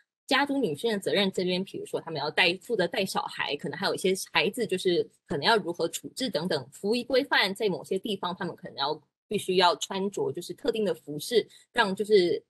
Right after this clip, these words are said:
呃，移动或逃生能力就是大大的减缓等等的。那因为社经地位和教育的不平等，女性往往也会被排除在社区和家庭相关决策当中。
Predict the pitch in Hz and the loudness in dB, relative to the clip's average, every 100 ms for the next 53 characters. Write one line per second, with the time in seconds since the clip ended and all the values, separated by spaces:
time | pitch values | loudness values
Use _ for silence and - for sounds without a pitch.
0 | - 165 156 - 180 190 285 247 226 214 | -6 -4 -4 -6 -4 0 2 4 4 4
1 | 160 156 254 208 160 180 170 185 165 - | 0 0 -2 -4 -2 -4 -4 -6 -8 -6
2 | 208 190 143 139 135 151 - 147 139 135 | 0 2 0 -2 -8 -8 -12 -12 -10 -8
3 | - - - - _ _ - _ _ 277 | -8 -8 -8 -10 _ _ -20 _ _ 2
4 | - 277 311 320 - 320 285 277 285 254 | 2 0 0 -2 0 0 0 -2 -2 2
5 | 226 214 220 202 196 165 151 208 - 151 | 2 2 0 -2 -2 -4 -2 -4 -4 -8
6 | 151 151 - _ - 175 151 277 226 170 | -2 -2 -2 _ -2 0 0 -2 0 0
7 | 196 - - 165 190 - - 151 175 156 | 0 -2 -4 0 0 0 2 2 0 -6
8 | 156 196 143 - - 196 139 - 190 220 | -2 -2 -2 -4 0 0 0 -2 -2 0
9 | 196 190 196 185 190 160 143 196 175 185 | -2 -2 0 0 -2 -6 -10 -8 -8 -4
10 | 165 175 143 143 - 143 139 - 139 98 | -4 -4 -2 0 0 -2 -4 -8 -8 -8